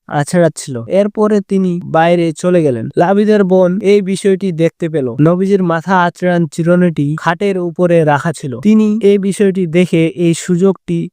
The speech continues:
হাতছাড়া করলেন না। সাথে সাথে সেই চিরুনিটি তিনি লুকিয়ে রাখলেন। সেই চিরুনিটিতে নবীজির কিছু চুলো লেগেছিল। এইভাবেই দিনের পর দিন আসা যাওয়ার পরে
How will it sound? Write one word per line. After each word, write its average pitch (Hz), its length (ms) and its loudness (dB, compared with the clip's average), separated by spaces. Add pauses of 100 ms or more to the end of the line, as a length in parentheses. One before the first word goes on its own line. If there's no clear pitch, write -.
হাতছাড়া 156 680 -2
করলেন 165 340 2
না। 113 220 -4
সাথে 190 300 -2
সাথে 196 280 0
সেই 170 260 2
চিরুনিটি 180 680 2
তিনি 175 300 2
লুকিয়ে 170 560 0 (280)
রাখলেন। 139 480 -2
সেই 214 260 2
চিরুনিটিতে 196 840 0
নবীজির 202 460 0
কিছু 170 500 -2
চুলো 196 380 2 (120)
লেগেছিল। 156 640 0
এইভাবেই 196 560 2
দিনের 180 420 2
পর 170 260 2
দিন 165 460 2
আসা 165 340 -2
যাওয়ার 190 340 2
পরে 180 420 -2